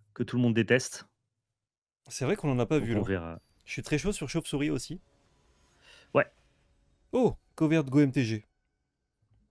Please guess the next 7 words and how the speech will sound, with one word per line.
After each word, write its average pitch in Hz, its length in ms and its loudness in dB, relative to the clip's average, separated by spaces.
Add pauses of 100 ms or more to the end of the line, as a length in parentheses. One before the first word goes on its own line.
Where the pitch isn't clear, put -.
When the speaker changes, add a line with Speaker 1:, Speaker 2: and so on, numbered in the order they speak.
(960)
Speaker 1:
Allez, 92 240 -6
let's 101 160 -8
go, 196 200 -2
hein, 208 140 -12
c'est - 100 -18
parti. - 340 -12 (3000)
Oula, 123 320 -2